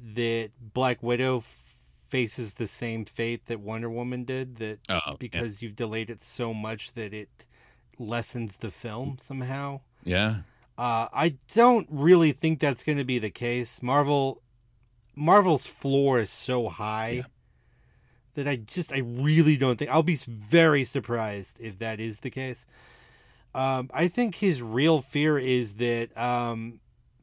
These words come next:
Speaker 1: that, that, um,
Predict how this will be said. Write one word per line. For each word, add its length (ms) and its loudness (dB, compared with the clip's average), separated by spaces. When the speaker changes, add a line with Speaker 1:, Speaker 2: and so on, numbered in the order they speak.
Speaker 1:
that, 340 -4
that, 500 -6
um, 720 -6